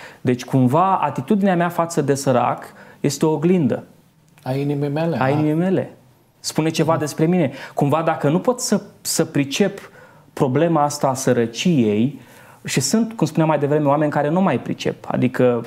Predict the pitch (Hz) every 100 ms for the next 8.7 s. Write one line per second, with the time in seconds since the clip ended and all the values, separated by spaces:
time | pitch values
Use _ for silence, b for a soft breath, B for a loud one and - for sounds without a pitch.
0 | - - 139 131 120 117 170 170 127 -
1 | - 143 160 143 131 127 135 127 117 117
2 | 113 127 127 113 110 107 B B - 113
3 | 131 127 113 120 165 175 131 - 62 -
4 | B B B - 117 113 110 123 123 131
5 | 123 120 123 123 113 110 - 175 156 -
6 | 117 110 110 110 107 107 - B B -
7 | 120 127 127 156 139 127 143 135 139 -
8 | 185 208 B B B B -